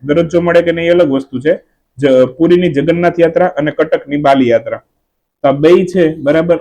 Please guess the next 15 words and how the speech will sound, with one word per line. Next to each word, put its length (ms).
એ 200
આ 260
યુનેસ્કોની 760
લિસ્ટની 500
અંદર 220
સામેલ 400
થયા 180
છે. 140
So 200
આપણે 280
યાદ 260
રાખીશું. 520
ઓકે, 180
હાલમાં 500
જ 60